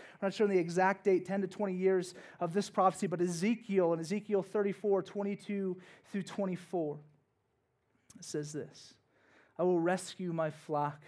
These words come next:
They shall no, no longer be a prey, and I will judge between sheep and sheep, and I will set up over them one shepherd, my servant David,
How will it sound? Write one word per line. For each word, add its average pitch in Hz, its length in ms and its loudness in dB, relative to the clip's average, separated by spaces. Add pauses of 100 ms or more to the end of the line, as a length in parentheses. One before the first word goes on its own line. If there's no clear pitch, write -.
(760)
They 185 100 2
shall 202 160 2
no, 196 360 4
no 214 200 4
longer 208 340 4
be 185 160 0
a 175 80 2
prey, 185 460 2
and 175 100 -2
I 185 60 0
will 185 140 0
judge 190 300 0
between 180 280 -8
sheep 208 360 -6 (380)
and 175 140 -4
sheep, 214 420 -2
and 180 100 -4
I 180 60 2
will 185 140 2
set 233 260 2
up 214 220 6
over 233 280 6
them 185 260 4
one 220 360 2 (240)
shepherd, 196 720 0
my 180 120 2
servant 190 540 -2
David, 165 640 4